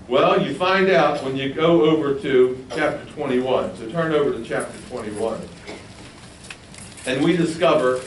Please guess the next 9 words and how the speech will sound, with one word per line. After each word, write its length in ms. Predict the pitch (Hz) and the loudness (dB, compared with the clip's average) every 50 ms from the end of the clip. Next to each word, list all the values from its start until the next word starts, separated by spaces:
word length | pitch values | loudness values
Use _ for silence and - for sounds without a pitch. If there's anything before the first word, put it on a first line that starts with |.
| 120 | -4
where 460 | 123 139 143 135 131 127 127 131 127 - - - - - - | 0 2 4 4 4 4 4 2 2 0 -4 -10 -16 -14 -10
Nathanael 640 | 123 113 113 - 156 151 143 143 143 127 117 - | -10 -10 -6 -2 0 0 2 2 0 0 0 -2
is 160 | 113 104 - - | -4 -6 -8 -10
from. 420 | - - 151 143 131 - - - - - - - - - - - - - - - - - - - - | -8 -2 0 2 2 2 0 -4 -8 -14 -16 -14 -14 -14 -14 -16 -18 -20 -20 -20 -20 -20 -20 -16 -12
Okay? 180 | - - - - - - - - - - - - - - - - - - | -8 -8 -8 -8 -8 -10 -14 -14 -14 -14 -16 -16 -18 -18 -20 -20 -10 -2
So 260 | 143 139 139 139 139 | 2 2 4 4 2
in 200 | 127 127 127 131 127 - - - - - - - - - - - - - - - - - - - - - - | 0 -2 -6 -6 -8 -10 -14 -16 -16 -18 -18 -18 -18 -18 -18 -18 -18 -18 -18 -16 -16 -18 -18 -18 -18 -16 -6
John 380 | - 160 160 165 156 147 143 143 | -2 0 2 2 2 0 -2 -6
twenty-one 880 | - 156 147 139 135 131 - - - 135 123 - 104 107 - - 143 | -6 -4 -2 -2 -2 0 2 2 2 4 4 2 0 0 -4 -6 -10